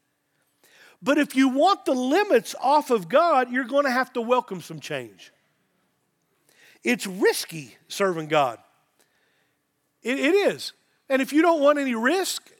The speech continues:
then stay right where you're at, but don't be believing God for more, 'cause you've already limited him.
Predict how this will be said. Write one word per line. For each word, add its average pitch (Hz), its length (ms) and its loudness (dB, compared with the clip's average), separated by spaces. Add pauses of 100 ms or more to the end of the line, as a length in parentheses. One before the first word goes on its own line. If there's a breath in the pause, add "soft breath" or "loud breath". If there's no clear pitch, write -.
(120)
then 214 200 -6
stay 254 200 0
right 226 220 0
where 214 140 -2
you're 226 160 0
at, 208 280 -2 (840)
but 208 220 -4
don't 247 200 0
be 240 120 -4
believing 214 320 -4
God 208 240 2
for 233 80 -8
more, 330 360 -4 (800)
'cause 190 160 -8
you've 220 140 -2
already 214 180 2
limited 220 440 -6
him. 123 200 -14